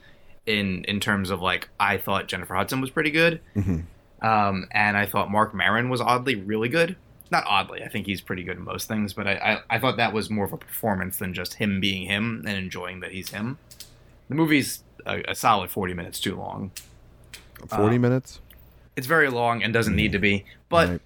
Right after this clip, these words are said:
Speaker 2: It might
Speaker 1: it was
Speaker 2: be, like,
Speaker 1: more. It, it
Speaker 2: an
Speaker 1: was not
Speaker 2: hour.
Speaker 1: as boring as I was expecting it to be. Like, it could have easily been a just complete slog. It's, what it comes down to is it's a biopic. Do you like biopics or not?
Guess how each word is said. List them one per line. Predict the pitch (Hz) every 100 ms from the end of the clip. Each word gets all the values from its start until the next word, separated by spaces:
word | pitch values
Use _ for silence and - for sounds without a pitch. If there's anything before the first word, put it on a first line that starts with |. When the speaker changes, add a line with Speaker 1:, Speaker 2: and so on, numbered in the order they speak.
| -
Speaker 2:
It | 95
might | 98
Speaker 1:
it | 147
was | 143
Speaker 2:
be, | 85
like, | 107
Speaker 1:
more. | 147
It, | - - 127
it | -
Speaker 2:
an | 156
Speaker 1:
was | 156
not | 147 160
Speaker 2:
hour. | 165
Speaker 1:
as | 123
boring | 101 113 120 127 120
as | 110
I | 107
was | 101 95
expecting | - 104 92 90
it | - -
to |
be. | - - - - -
Like, | - 107
it | 110
could | 135
have | 113
easily | - 147 190 180 156 147
been | 123 117
a |
just | 98 95 -
complete | 110 104 113 87
slog. | - 101 73 87 -
It's, | 131 - - - - - -
what | 156
it | 170
comes | 170 139
down | 147 151
to | 147 135
is | 117 -
it's | 120
a |
biopic. | 107 110 104 - - - - - - - -
Do | 113
you | 113 117
like | 104 101 113
biopics | 107 101 95 95 -
or | 87
not? | 85 -